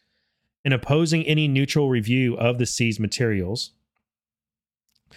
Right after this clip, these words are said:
the government seeks to block a reasonable first step towards restoring order from chaos and increasing public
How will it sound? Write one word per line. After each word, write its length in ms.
the 60
government 320
seeks 260
to 100
block 400
a 60
reasonable 560
first 320
step 380
towards 280
restoring 500
order 420
from 140
chaos 560
and 120
increasing 680
public 640